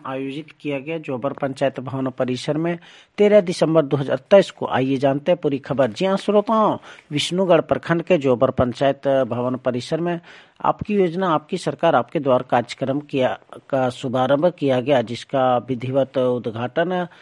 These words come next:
प्रमुख जयबुन्निसा एवं बीडीओ अखिलेश कुमार, सीईओ राम बालक कुमार, विश्वसूत्री सदस्य एवं अन्य अतिथियों व मुखिया के मौजूदगी में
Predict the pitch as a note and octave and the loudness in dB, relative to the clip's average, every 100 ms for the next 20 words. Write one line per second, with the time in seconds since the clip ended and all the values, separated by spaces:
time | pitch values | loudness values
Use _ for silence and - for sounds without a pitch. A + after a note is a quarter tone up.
0 | - - _ - F3 G3+ G3+ E3+ C#3+ C#3 | -20 -20 _ -6 -2 0 -2 -2 0 2
1 | C#3+ C#3+ C#3 - E3+ C#3+ C#3 C3 B2+ A#2+ | 2 0 0 0 0 0 -2 -2 -4 -4
2 | C3 C3+ B2 - B2 B2 - - C3 D3+ | -4 -4 -8 -8 -6 -6 -8 -10 -6 -6
3 | D3+ B2+ B2+ B2 A#2+ A#2 A#2 A#2+ A#2+ A#2+ | -6 -6 -4 -2 -2 -2 -4 -4 -8 -6
4 | C#3 C#3 C3 B2 C3 A#2+ C3 C3 C3 B2+ | -4 -4 -6 -10 -12 -12 -8 -4 -4 -4
5 | B2 B2 _ _ - C#3 C3+ D#3 - F3+ | -6 -12 _ _ -8 -4 -2 -4 -2 0
6 | E3+ - _ _ _ _ _ _ _ _ | 0 -2 _ _ _ _ _ _ _ _
7 | - D3 C#3+ C#3 - G3 G3 F3+ D#3 E3+ | -4 0 2 0 0 2 2 0 -2 -4
8 | D3 - F#3 F3 D#3 C#3 C#3 B2+ - F3+ | -4 -2 0 4 4 4 2 -2 0 0
9 | - D#3 D3 D3 _ _ _ _ _ _ | 2 2 0 -2 _ _ _ _ _ _
10 | _ _ _ _ - C#3 C3+ F3 F3 F3 | _ _ _ _ -4 -2 0 0 -2 -2
11 | G3+ F#3 D3 C#3+ | -2 0 -2 -4